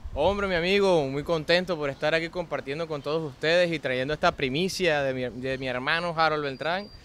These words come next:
y mi persona aquí contento y dándole gracias a Dios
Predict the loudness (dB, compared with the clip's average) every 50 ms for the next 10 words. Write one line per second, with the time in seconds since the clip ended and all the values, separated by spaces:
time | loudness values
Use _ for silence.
0 | -20 -20 -20 -20 -20 -20 -18 -8 -2 2 2 2 2 0 0 0 0 0 0 2
1 | 4 4 4 4 2 0 -2 -2 -4 -4 -4 -4 -4 0 0 0 0 0 -2 -2
2 | -2 -2 -2 -2 -2 -2 -2 -2 -2 -4 -4 -6 -4 -4 -4 -4 -4 -4 -4 -4
3 | -6